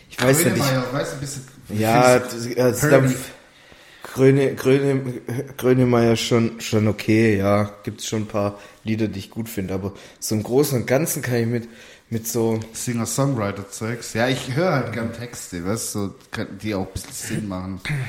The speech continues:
Speaker 1: Ja, dann hör dir doch mal
Speaker 2: Ist halt anstrengend,
Speaker 1: Muschileck-Inspektor an.
Speaker 2: aber Ja, den hör ich mir jetzt gleich mal an. Leute, ich würd sagen, das war's wieder für diese Woche. Wir hören uns nächste Woche und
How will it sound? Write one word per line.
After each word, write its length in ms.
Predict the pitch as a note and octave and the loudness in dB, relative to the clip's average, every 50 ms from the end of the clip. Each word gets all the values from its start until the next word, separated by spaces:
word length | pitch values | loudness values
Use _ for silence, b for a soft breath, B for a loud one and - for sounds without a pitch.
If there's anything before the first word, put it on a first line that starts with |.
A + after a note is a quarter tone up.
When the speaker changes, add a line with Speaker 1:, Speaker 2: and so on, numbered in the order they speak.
| B B B B B - - - - | B B B B B -18 -18 -10 -6
Speaker 1:
Ja, 160 | A2 G2+ A2 | -4 -4 -4
dann 200 | G#2+ G#2 G#2 G2+ | -4 -2 -2 0
hör 120 | G#2 A#2+ B2 | 0 0 2
dir 120 | B2 A#2 | 2 2
doch 160 | A2+ A2+ G#2+ | 2 2 0
mal 140 | A2 G#2+ G#2 | 2 2 4
Speaker 2:
Ist 40 | G#2 | 4
halt 120 | D3 C#3+ C#3 | 4 4 4
anstrengend, 420 | C#3 D3+ F3+ - - - C3+ D3+ | 2 0 0 -2 0 2 6 6
Speaker 1:
Muschileck-Inspektor 1160 | F#3+ F#3 - F3 D3 B2 A#2 A2+ A2+ A#2 A#2 A2+ A2+ A2+ - - A2+ G#2+ A2 - A2+ G#2 F2+ E2 | 8 8 8 6 8 8 8 8 8 6 4 4 2 0 0 2 0 0 2 2 2 2 4 4
an. 140 | G2+ A#2 A2+ | 4 2 2
Speaker 2:
aber 100 | A#2+ A#2+ | 0 -2
Ja, 20 | - - | -4 -6
den 160 | A#2+ A2+ A2+ | -6 -4 -2
hör 200 | A#2+ A#2+ A#2 A2 | -2 -2 0 0
ich 60 | - | -2
mir 100 | A2 A2+ | -2 -2
jetzt 340 | A#2 - C3+ - - - - | -2 -2 -4 -6 -6 -2 0
gleich 240 | - G3+ - E3 D#3 | 0 2 2 2 2
mal 140 | C#3+ B2 A#2 | 2 0 0
an. 220 | A#2 C#3 C3+ C3+ B B B B B B B B | 0 -2 -4 -4 B B B B B B B B
Leute, 280 | B2+ D3 E3 C#3 C3+ C3 - - C#3+ | 0 0 2 2 2 0 0 -2 -4
ich 140 | C#3 C3 C#3 | -4 -2 -2
würd 140 | C#3+ C3+ - | -4 -4 -4
sagen, 400 | - C#3 C#3 C3+ C3+ C3+ C3+ B2+ | -2 0 0 2 2 0 0 0
das 240 | A#2+ A2+ - - A2+ | -2 -6 -6 -4 -2
war's 380 | A2+ A2+ A#2+ A2+ - - - E3+ | 0 0 0 0 -2 -4 -6 -6
wieder 160 | F3 F3 E3 | -6 -6 -6
für 140 | - - D3 | -6 -8 -6
diese 400 | C3+ C#3+ C#3+ C#3 - C#3 C3 B2 | -4 -4 -4 -4 -4 -6 -4 -2
Woche. 360 | B2+ C3 B2 C3 B2+ B2 A#2 | -4 -4 -4 -4 -4 -4 -4
Wir 100 | A2 G#2+ | -4 -4
hören 200 | G2+ G#2+ G#2+ G#2 | -4 -4 -4 -4
uns 200 | G#2 G2+ G2+ - | -6 -6 -8 -8
nächste 340 | A2 G#2+ G2 - - A2 G2+ | -10 -10 -8 -8 -8 -6 -2
Woche 420 | A2 B2 B2+ C3 C#3 C3+ C3 C3 - - | -2 -2 -2 -2 -2 -4 -4 -6 -8 -8
und 220 | G2+ G#2+ G#2+ G#2+ | -8 -8 -8 -8